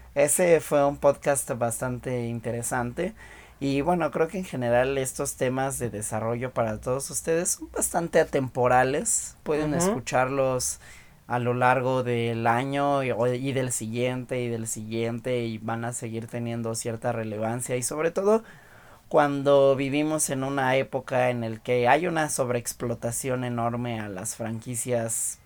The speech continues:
Speaker 1: pues, más queridas y más de moda. Y en fin, una gran variedad de temas relacionados a los juegos.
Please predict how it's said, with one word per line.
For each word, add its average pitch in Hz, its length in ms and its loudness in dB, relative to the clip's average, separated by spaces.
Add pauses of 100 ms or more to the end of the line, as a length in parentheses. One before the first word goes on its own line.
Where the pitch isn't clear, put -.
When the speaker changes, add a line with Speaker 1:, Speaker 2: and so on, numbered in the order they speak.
(120)
Speaker 1:
pues, 131 380 -2
más 147 220 0
queridas 127 580 0
y 117 80 -6
más 113 240 -4
de 120 100 -2
moda. 117 440 -2 (180)
Y 160 120 8
en 180 120 8
fin, 165 300 6
una 160 640 6
gran 131 320 2
variedad 127 460 6
de 120 320 0
temas 120 560 -2
relacionados 117 760 -2
a 104 60 -6
los 107 240 -8
juegos. 127 580 0